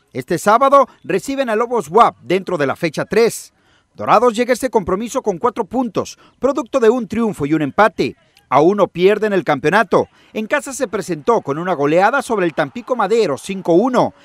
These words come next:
situación que ilusionó a los aficionados. De visita empató con Zacatepec a dos goles. Por su parte, Lobos wap viene de empatar en par de ocasiones para sumar dos puntos,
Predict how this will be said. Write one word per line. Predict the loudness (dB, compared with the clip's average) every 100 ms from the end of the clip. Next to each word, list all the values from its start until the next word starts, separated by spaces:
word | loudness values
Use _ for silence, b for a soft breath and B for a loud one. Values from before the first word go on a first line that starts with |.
| b
situación | b -6 -2 -2 0 -2 2
que | 2
ilusionó | 2 2 0 2
a |
los | 2 0
aficionados. | -6 -6 -2 4 4 4 0 -12 b b
De | 2
visita | 2 -2 -2 -2
empató | -2 -2 -2
con | -4 -6
Zacatepec | -6 -6 -6 -4 2 2 0 -4
a | -2
dos | 0 4
goles. | 6 4 0 -12 _ _ _
Por | -16
su | -4
parte, | 2 2 4 2 2 _
Lobos | -4 0 2 0
wap | 4 4 4 _ _
viene | 0 2 2
de |
empatar | 0 -2 -2 2 0 0
en | -4 -4
par | -4
de | -4
ocasiones | -4 -4 -2 2 2 2 -8 b b
para | 2 2
sumar | 2 -2 0
dos | -2
puntos, | -4 -6 0 0 0